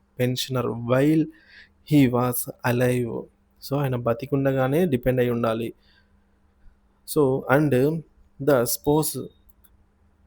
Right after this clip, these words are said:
precedes the pensioners, pensioner in the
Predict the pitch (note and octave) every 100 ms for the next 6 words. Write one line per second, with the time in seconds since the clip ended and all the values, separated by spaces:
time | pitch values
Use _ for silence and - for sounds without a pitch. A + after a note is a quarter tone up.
0 | _ _ D3 C#3+ - D#3 D#3+ D#3 - C3
1 | B2+ A2+ A#2+ C#3 _ B2 A#2 A#2 - A#2
2 | A#2 A#2+ - - _ _ _ A#2+ A#2+ B2
3 | A2+ - _ _ _ _ _ _ _ -
4 | - C#3+ D3 B2+ A2 B2+